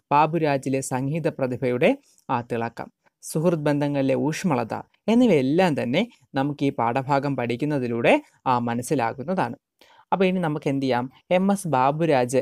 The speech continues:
എന്ന ആ സംഗീത പ്രതിഭയെക്കുറിച്ച് കുറച്ച് കാര്യങ്ങൾ, പാഠഭാഗത്തില്ലാത്ത കുറച്ച് കാര്യങ്ങൾ കൂടി നമുക്ക് എന്ത് ചെയ്യാം,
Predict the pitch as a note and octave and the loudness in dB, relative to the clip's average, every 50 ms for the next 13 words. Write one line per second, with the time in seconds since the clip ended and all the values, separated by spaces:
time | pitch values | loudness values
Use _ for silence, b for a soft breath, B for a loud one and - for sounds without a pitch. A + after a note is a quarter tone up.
0 | - - G2+ F#2+ F#3 D3+ C3+ C#3+ D3 D3 C#3+ - B2+ A#2+ B2+ C3 C#3+ D3+ D3 E3+ | -2 -2 -2 0 0 2 2 2 2 0 -2 -4 -4 -2 -2 -2 -2 -2 -2 -2
1 | - - B2 A#2+ A#2 B2+ - D#3+ E3 D3 - A#2+ A#2 A2+ - F#3 B3+ C#4 b b | -2 -2 -2 -2 -4 -2 0 0 0 0 0 -4 -6 -2 -2 -2 -2 -2 b b
2 | _ _ _ - A3+ B3 A#3+ - C4 G#3 D#3 B2+ B2+ C3 B2+ B2 A#2+ - - _ | _ _ _ 0 2 2 2 2 2 4 4 2 2 2 0 0 -2 -4 -4 _
3 | - C#3+ C#3 D3 C#3+ - D3+ C#3+ E3 D#3+ D3+ C3 B2+ C3 C#3+ - B3 C4 - G3+ | 0 0 2 2 0 0 0 0 -2 -2 0 0 2 2 2 2 0 -2 0 -2
4 | G3 G3 - - G#3+ D#3+ C3+ B2+ C3 C3 C3+ C#3 C#3 C3+ C3 C3 B2+ C3 B2+ C3+ | -2 0 0 0 2 2 2 2 2 0 0 -2 -2 -2 -2 -2 -4 -4 -4 -4
5 | B2+ A#2+ A#2+ A#2 A#2 - | -4 -4 -4 -4 -4 -6